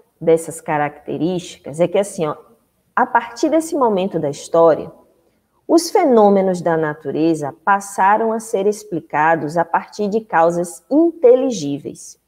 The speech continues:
e não religiosas, ou seja, pela lógica. Se uma maçã caiu da macieira, qual foi o motivo? Não é mais apenas a questão da vontade divina.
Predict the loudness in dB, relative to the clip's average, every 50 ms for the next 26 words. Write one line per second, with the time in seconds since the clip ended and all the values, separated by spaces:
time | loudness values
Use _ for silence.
0 | _ _ _ 0 0 2 2 0 -2 -2 -4 -2 -4 -2 -2 -2 -4 -4 -4 -4
1 | -2 -2 -4 -4 -8 -10 -16 -18 -6 _ 2 4 4 2 0 -6 -6 -8 -8 -10
2 | -14 -20 _ _ _ _ _ _ _ _ _ 2 4 4 4 4 4 4 4 4
3 | 2 0 -4 -6 -8 -12 -14 -14 _ _ _ _ _ _ _ _ _ _ _ _
4 | _ _ _ _ _ _ _ _ _ _ _ _ _ _ _ _ _ _ _ _
5 | _ -20 -12 -2 2 2 4 4 2 0 -2 -2 -4 -6 -6 -4 -4 -4 -4 -2
6 | 0 0 2 2 2 0 0 -2 -2 -4 -6 -8 -10 -10 -8 -6 -6 -6 -6 -6
7 | -8 -8 -12 -14 _ _ _ _ _ 0 0 0 0 0 0 0 0 0 0 -2
8 | -6 -8 -12 -14 -12 -10 -8 -8 -8 -8 -10 -14 -14 -16 _ _ _ _ _ _
9 | _ _ _ _ _ _ _ _ _ -2 2 2 2 4 2 2 0 0 0 -2
10 | -2 -2 -4 -6 -10 -16 -6 -2 0 0 0 0 -2 0 0 2 2 0 0 0
11 | -2 -2 -4 -6 -12 -18 -20 -20 _ _ _ -4 -4 0 0 0 -2 -2 -4 -8
12 | -8 -8 -6 -6 -6 -8 -8 -10 -14 -20 _ _ _ 0 0 2 2 2 2 2
13 | 0 0 0 2 4 4 4 4 2 2 4 4 4 4 6 4 4 6 6 6
14 | 4 2 0 -4